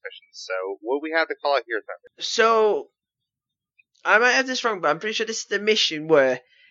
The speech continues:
Speaker 2: uh, you're collecting parts, or the last vault key,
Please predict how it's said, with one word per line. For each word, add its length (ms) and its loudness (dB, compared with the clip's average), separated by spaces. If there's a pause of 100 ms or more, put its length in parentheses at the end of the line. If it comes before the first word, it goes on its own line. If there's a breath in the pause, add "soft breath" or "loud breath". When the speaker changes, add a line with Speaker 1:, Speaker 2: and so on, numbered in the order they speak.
(140)
Speaker 2:
uh, 260 6
you're 220 6
collecting 840 -4 (460)
parts, 720 4
or 180 2
the 60 2
last 320 2
vault 480 0
key, 460 -12